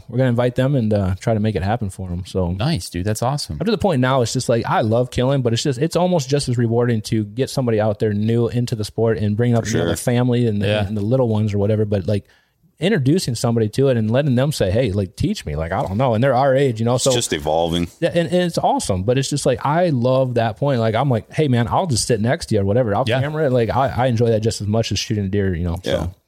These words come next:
Speaker 3: You enjoyed all those experiences. Now you get to
Speaker 1: Yeah.
Speaker 3: see someone else do it. It's super cool.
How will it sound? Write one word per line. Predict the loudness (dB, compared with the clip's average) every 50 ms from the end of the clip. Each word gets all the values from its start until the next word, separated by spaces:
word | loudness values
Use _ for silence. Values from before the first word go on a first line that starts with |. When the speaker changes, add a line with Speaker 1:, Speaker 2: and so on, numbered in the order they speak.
| _ -4
Speaker 3:
You | -2 -2
enjoyed | 0 0 0 0 2 0
all | 0 0
those | 0 0 -2 -2
experiences. | -2 -4 -4 -2 0 0 0 0 -2 -2 -4 -4 -2
Now | -2 -2
you | -2 -2
get | -2 -4 -4
to | -4 -4 -4 -6 -6 _
Speaker 1:
Yeah. | -2 -2 -2 0
Speaker 3:
see | -2 -2 0 0 0
someone | 0 -2 -2 -2 -2
else | -2 -4 -4 -4
do | -4 -2 -2 -2
it. |
It's | 0 -2
super | -2 -2 -2 -2 -2 -2 -4 -4 -6 -8
cool. | -4 -2 -2 0 0 -2 -4 -8